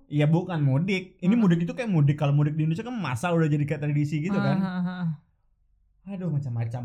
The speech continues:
Speaker 1: aja orang Indonesia ya.
Speaker 2: Apalagi
Speaker 1: Nah, mudik ini, itu mungkin kalau mudik itu tuh kayak apa ya? Mungkin satu pertama faktornya faktor karena lebaran kali ya.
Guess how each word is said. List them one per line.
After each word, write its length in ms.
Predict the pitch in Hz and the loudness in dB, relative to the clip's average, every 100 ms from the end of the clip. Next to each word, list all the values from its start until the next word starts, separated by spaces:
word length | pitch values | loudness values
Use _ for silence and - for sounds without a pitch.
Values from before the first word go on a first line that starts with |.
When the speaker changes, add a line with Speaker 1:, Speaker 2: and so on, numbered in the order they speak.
| 135 | -10
Speaker 1:
aja 180 | 208 180 | -8 -6
orang 180 | 127 120 | -4 -4
Indonesia 340 | 117 117 135 | -4 -6 -6
ya. 200 | 131 143 170 - - - _ _ _ _ _ _ - _ _ _ _ _ | -10 -10 -14 -18 -20 -20 _ _ _ _ _ _ -20 _ _ _ _ _
Speaker 2:
Apalagi 440 | - 196 214 262 277 | -18 -14 -12 -10 -8
Speaker 1:
Nah, 260 | 196 180 | -6 -4
mudik 320 | 151 180 202 202 | -2 -2 -4 -6
ini, 520 | 233 170 233 339 - _ _ _ _ | -6 -4 -6 -8 -16 _ _ _ _
itu 180 | 196 202 | -10 -8
mungkin 300 | 285 285 294 | -6 -8 -8
kalau 200 | 285 214 | -8 -6
mudik 240 | 208 202 202 | -4 -6 -6
itu 120 | 214 | -8
tuh 140 | 247 | -10
kayak 460 | 294 220 185 - - | -8 -8 -6 -8 -14
apa 280 | - - 214 | -12 -8 -4
ya? 180 | 151 120 - - _ _ _ | -4 -4 -10 -20 _ _ _
Mungkin 280 | 175 185 262 | -10 -8 -8
satu 320 | 220 170 233 | -8 -8 -8
pertama 300 | 226 175 214 | -10 -12 -10
faktornya 340 | 202 - 175 | -12 -10 -10
faktor 520 | 208 202 170 151 147 - _ | -8 -8 -4 -4 -4 -12 _
karena 300 | _ 151 190 185 | _ -6 -6 -4
lebaran 400 | 151 135 147 147 | 2 2 2 -2
kali 200 | 120 117 | -4 -4
ya. 120 | 117 | -6